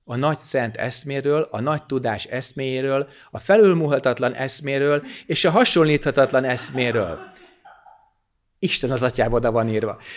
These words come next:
Szeretném jobban megismerni a miben létünket,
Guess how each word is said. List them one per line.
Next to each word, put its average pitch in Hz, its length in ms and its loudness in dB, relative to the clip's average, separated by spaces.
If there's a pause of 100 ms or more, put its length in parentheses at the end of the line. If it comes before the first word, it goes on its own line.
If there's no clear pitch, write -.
Szeretném 202 640 4
jobban 160 360 6
megismerni 143 640 2
a 110 60 -2
miben 151 340 2
létünket, 180 720 0